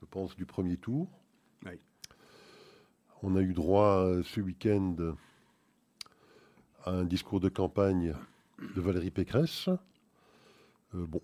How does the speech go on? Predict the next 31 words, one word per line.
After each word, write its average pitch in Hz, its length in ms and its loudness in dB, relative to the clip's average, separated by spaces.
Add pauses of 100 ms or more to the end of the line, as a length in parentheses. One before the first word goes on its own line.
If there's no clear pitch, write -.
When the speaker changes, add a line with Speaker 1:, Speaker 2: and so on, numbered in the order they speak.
Speaker 1:
je 80 160 -2
l'ai 90 180 4
écouté - 380 -2
qu'en 95 160 0
partie 95 420 -2
parce 85 220 -4
que 85 180 -2
j'avoue 82 280 -2
qu'au 80 320 -2
bout 82 180 -2
d'une 82 140 -2
demi-heure, 78 600 -2 (800)
Speaker 2:
Pour 117 100 -6
Speaker 1:
je 95 60 0
n'ai 87 60 2
Speaker 2:
une 113 180 -2 (380)
Speaker 1:
oui, 101 240 2 (200)
c'était 95 240 0
pas, 98 300 6
euh, 87 240 4
effectivement - 380 0
Speaker 2:
C'était - 100 0
assez - 20 -4
Speaker 1:
très 123 100 6
Speaker 2:
pénible. 107 160 8
Speaker 1:
inspirant, 110 480 6 (340)
assez 95 160 -4
Speaker 2:
Oui. - 40 0
Speaker 1:
pénible 92 400 0
à 90 40 0
écouter. 147 480 -2